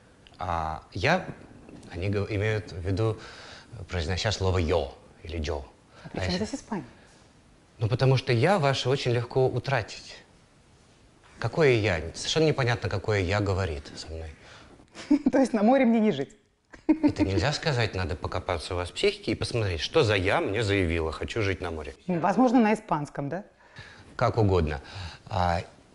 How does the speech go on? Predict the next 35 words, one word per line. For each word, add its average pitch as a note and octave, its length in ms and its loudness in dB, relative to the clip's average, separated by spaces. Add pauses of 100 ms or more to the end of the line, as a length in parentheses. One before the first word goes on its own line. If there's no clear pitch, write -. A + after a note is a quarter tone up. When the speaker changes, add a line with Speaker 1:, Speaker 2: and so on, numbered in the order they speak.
(140)
Speaker 1:
именно C3+ 400 4
в - 60 -6
том A2 200 0
суть G2+ 320 2
моих F#2 320 -2
техник F2 340 -2
и F#2+ 40 2
заключается, G#3+ 540 0
что - 160 -2
я D3+ 120 4
работаю B2 340 2
с - 80 -10
внутренним G2+ 380 0
«я». D#2 280 -2
Speaker 2:
Вот F#3 240 -4
вы F#3+ 120 0
говорите, F3 380 0
столько - 340 -4
лет C#3+ 200 -4
вы C#3 280 -4
изучаете, D#3+ 720 -4
в - 40 -20
том D3+ 140 -4
числе - 260 -6
и - 20 -
эту C#3+ 140 -8
наку-, D3 320 -6
науку. D3+ 580 -2
Э, D#3+ 340 -2
чего C4+ 420 0
хочет - 480 -2 (160)
женщина? C#3+ 560 -6 (420)
Speaker 1:
А, G2 840 0
женщина A2+ 920 2 (420)
хочет, - 760 0